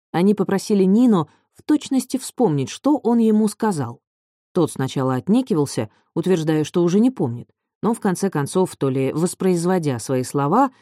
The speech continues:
то ли сложив их заново, все-таки произнес нечто вроде "В своем стремлении защитить власть вы готовы пожертвовать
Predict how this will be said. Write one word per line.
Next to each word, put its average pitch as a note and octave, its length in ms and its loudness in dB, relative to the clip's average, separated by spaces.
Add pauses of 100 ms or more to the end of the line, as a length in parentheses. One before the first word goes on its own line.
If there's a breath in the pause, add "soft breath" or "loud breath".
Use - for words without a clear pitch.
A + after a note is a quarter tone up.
(160 soft breath)
то D#3+ 120 0
ли D#3 200 2
сложив D3+ 520 0
их B2+ 140 -4
заново, C#3 480 -2 (340)
все-таки D4+ 420 -2
произнес G#3+ 760 0
нечто D#3+ 340 -4
вроде D3 420 0 (520)
"В - 60 -18
своем F3+ 340 2
стремлении F#3 640 2
защитить F3+ 600 -2
власть E3+ 480 -2
вы A#3 140 0
готовы G3 440 0
пожертвовать D3 920 -4